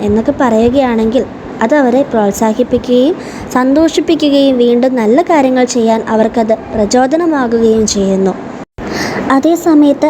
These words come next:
അവർ അനുസരണക്കേടും ദുർവാശിയുമൊക്കെ കാണിച്ച ദിവസമാണെങ്കിൽ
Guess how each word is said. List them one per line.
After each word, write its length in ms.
അവർ 220
അനുസരണക്കേടും 960
ദുർവാശിയുമൊക്കെ 840
കാണിച്ച 480
ദിവസമാണെങ്കിൽ 880